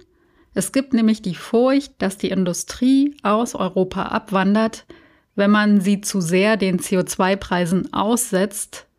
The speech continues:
und außerhalb der E U viel billiger, also ohne Klimaschutzmaßnahmen, produziert werden kann.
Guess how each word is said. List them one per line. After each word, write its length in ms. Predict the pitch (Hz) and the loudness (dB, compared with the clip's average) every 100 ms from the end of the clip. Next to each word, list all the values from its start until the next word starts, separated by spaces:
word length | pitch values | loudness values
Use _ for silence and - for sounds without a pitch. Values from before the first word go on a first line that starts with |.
| _ _ _ _ | _ _ _ _
und 560 | 214 196 190 190 185 - | 0 2 4 2 2 0
außerhalb 560 | 190 190 226 202 196 | 0 0 0 0 0
der 160 | 202 180 | 0 2
E 140 | 190 | 2
U 460 | 175 214 220 214 - _ _ | 2 2 2 0 -4 _ _
viel 460 | - - 247 269 233 | -18 -2 4 4 4
billiger, 640 | 220 240 220 196 196 214 | 2 2 2 2 2 0
also 280 | 180 175 - | 0 0 0
ohne 340 | 220 233 233 | 4 6 4
Klimaschutzmaßnahmen, 1400 | 208 202 196 196 - 196 - 185 190 190 185 190 185 185 | 2 2 2 2 0 -2 0 0 0 -2 0 2 0 -2
produziert 600 | - 180 170 - 226 220 | -4 -4 -2 0 2 2
werden 240 | 185 175 156 | 0 -2 -2
kann. 360 | 175 170 156 | -2 -2 -4